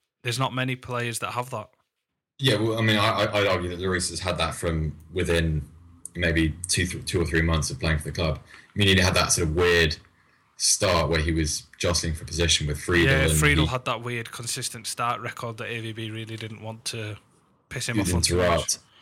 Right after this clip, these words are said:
Speaker 2: And then Lloris had that strange back pass moment in the Europa. But then he, he had that game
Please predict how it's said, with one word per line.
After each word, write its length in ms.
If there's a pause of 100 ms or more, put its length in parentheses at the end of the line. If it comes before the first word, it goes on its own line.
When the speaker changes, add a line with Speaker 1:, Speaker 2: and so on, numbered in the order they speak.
(160)
Speaker 2:
And 180
then 160
Lloris 500
had 160
that 200
strange 420
back 280
pass 260
moment 320
in 80
the 80
Europa. 580 (280)
But 100
then 140
he, 420 (200)
he 220
had 180
that 160
game 480